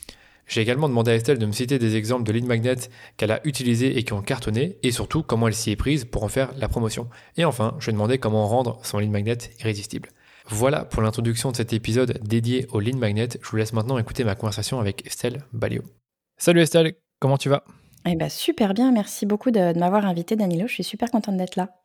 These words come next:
Speaker 1: Avec grand plaisir. Ben, en fait, on a deux podcasts sur le marketing, donc, euh, on se retrouve enfin. Toi, ça, j'ai l'impression que ça fait quand même quelques années que t'as ton podcast.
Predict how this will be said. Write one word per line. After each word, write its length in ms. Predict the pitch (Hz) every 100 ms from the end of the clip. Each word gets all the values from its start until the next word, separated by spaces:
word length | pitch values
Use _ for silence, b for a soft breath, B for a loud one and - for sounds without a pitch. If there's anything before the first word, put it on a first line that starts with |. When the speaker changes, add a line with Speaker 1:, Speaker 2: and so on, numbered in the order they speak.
| _ _ _ _
Speaker 1:
Avec 220 | 123 156
grand 140 | 139
plaisir. 420 | 156 123 135 175 -
Ben, 120 | 113
en 80 | 107
fait, 200 | 127 -
on 40 | 113
a 60 |
deux 160 | 113 156
podcasts 380 | 151 131 - -
sur 100 | 120
le 60 |
marketing, 420 | 117 - 113 185
donc, 220 | 139 110 113
euh, 200 | 110 110 -
on 100 | -
se 120 | -
retrouve 280 | 123 - 139
enfin. 360 | 123 147 185 160
Toi, 120 | 147
ça, 120 | - 113
j'ai 40 |
l'impression 200 | 120 147
que 60 | 180
ça 60 |
fait 120 | 120 113
quand 100 | 135
même 80 | 147
quelques 500 | 139 123 127 123 120
années 140 | 147
que 60 | 143
t'as 60 |
ton 120 | 117
podcast. 460 | 110 113 151 165 -